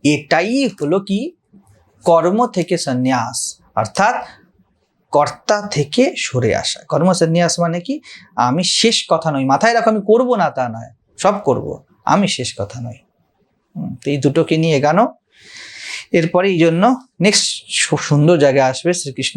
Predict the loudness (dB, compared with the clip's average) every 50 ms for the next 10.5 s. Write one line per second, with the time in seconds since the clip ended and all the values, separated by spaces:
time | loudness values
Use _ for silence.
0 | 0 2 2 2 0 -2 -2 -2 0 0 0 0 0 -2 -2 -4 -4 -6 -6 -4
1 | -2 -2 0 2 2 0 0 0 0 0 -2 -2 -2 -4 -8 -10 _ _ _ _
2 | _ _ -4 -4 -2 0 2 2 4 4 2 2 0 0 0 -2 -2 -2 -4 -8
3 | _ _ _ _ -6 -4 -4 -2 0 0 0 0 0 0 0 0 2 0 -2 0
4 | 2 2 2 2 2 0 0 0 0 -2 -6 -12 _ _ _ _ _ _ _ _
5 | _ _ -4 -4 -2 0 0 2 2 2 0 0 -2 -2 -2 -2 -2 0 0 0
6 | 0 2 2 2 2 0 -2 _ _ _ _ _ 2 2 2 2 2 0 2 4
7 | 4 4 4 4 2 0 0 0 0 0 0 0 0 2 2 2 0 0 0 0
8 | 2 2 2 0 0 -2 -6 -6 -6 -6 -4 -2 -2 0 0 -2 -4 -6 _ _
9 | _ _ _ _ _ _ _ _ -6 -2 0 4 4 6 6 6 6 6 4 2
10 | 2 2 2 2 4 6 4 4 2